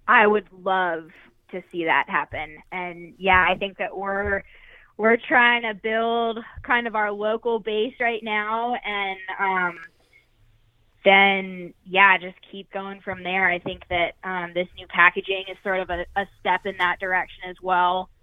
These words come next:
Um, 'cause, yeah, we would love to be able to get our ice cream, um, outside of Montana, be it in the grocery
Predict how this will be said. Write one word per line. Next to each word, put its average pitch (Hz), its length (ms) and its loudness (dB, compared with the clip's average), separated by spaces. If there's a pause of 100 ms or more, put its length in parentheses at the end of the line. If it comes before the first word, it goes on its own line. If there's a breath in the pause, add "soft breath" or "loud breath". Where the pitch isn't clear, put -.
(280 soft breath)
Um, 139 640 -2 (600)
'cause, 202 200 -2
yeah, 185 280 2
we 196 180 0
would 208 160 -2
love 180 360 -2
to 202 100 -10
be 175 220 -6
able 165 220 0
to 165 80 -4
get 175 200 -2
our 165 160 2
ice 160 180 -2 (120)
cream, 160 360 -10 (400)
um, 147 480 2
outside 190 460 6
of 190 60 0
Montana, 202 760 -2
be 202 180 -2
it 190 220 0 (460 soft breath)
in 226 160 0
the 208 80 -6
grocery 254 480 2